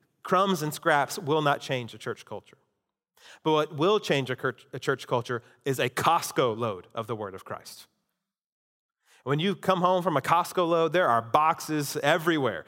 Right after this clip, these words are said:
stuff everywhere. When you have a Costco load of the gospel, everywhere you turn, where you're processing, how you're thinking, how you're feeling, how you want to respond, what you want to say, what you should say, the truth of the bloody cross and the vacated tomb speaks.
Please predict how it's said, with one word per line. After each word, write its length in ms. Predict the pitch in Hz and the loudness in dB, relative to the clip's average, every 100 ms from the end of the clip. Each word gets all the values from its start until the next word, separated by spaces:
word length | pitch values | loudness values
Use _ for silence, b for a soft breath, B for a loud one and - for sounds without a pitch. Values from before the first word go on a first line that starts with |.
| B | B
stuff 400 | - - 170 160 | -6 2 2 2
everywhere. 720 | 151 156 196 185 151 117 101 - B | 4 4 4 2 0 -2 -4 -10 B
When 160 | 143 | -2
you 80 | 175 | 0
have 260 | 175 175 156 | 2 2 2
a 140 | 139 | -2
Costco 680 | 127 - 156 185 - 185 180 | -2 2 2 2 -2 0 0
load 280 | 160 156 156 | 2 2 2
of 240 | 160 135 | 0 -2
the 60 | 131 | -2
gospel, 640 | 127 143 139 - 110 95 b b b - | 2 2 0 -12 -14 -14 b b b -2
everywhere 360 | 165 180 175 | -2 0 0
you 120 | 160 151 | 0 -4
turn, 400 | - 131 98 87 _ _ _ _ _ _ | -4 -4 -4 -12 _ _ _ _ _ _
where 100 | 127 | -6
you're 100 | 135 | -4
processing, 640 | 143 151 127 - 110 98 98 - | 0 2 0 -2 -12 -14 -20 -10
how 120 | 139 | -4
you're 160 | 139 131 | -4 -4
thinking, 460 | 135 120 117 95 _ B B | -8 -12 -14 -20 _ B B
how 100 | 135 | 0
you're 160 | 135 | 0
feeling, 400 | 131 - 123 107 101 B | -4 -6 -8 -10 -16 B
how 160 | - 139 | 0 0
you 160 | 147 | 0
want 220 | 143 139 | 2 2
to 20 | 135 | 2
respond, 640 | 127 - 139 127 117 101 B | -2 -6 -2 0 0 -4 B
what 160 | - 160 | -6 -4
you 120 | 143 | -4
want 320 | 131 131 156 | -2 0 0
to 80 | 151 | -2
say, 380 | 131 127 110 120 | -6 -4 -2 -4
what 220 | 156 139 | -4 -6
you 120 | 151 151 | -4 -8
should 360 | - 170 170 | -4 -2 -4
say, 380 | - - 104 92 _ _ _ _ _ _ _ _ _ - | -4 -10 -12 -14 _ _ _ _ _ _ _ _ _ -12
the 60 | 120 | -8
truth 360 | - 143 131 | -4 -4 -2
of 80 | 127 | -4
the 80 | 117 | -6
bloody 280 | 117 117 113 | -4 -4 -4
cross 400 | - 107 104 123 | -4 -4 -4 -10
and 60 | |
the 40 | 110 | -12
vacated 520 | 110 104 - 104 101 | -10 -10 -8 -10 -12
tomb 240 | - 101 | -16 -18
speaks. 540 | - - 92 - - | -18 -18 -20 -20 -20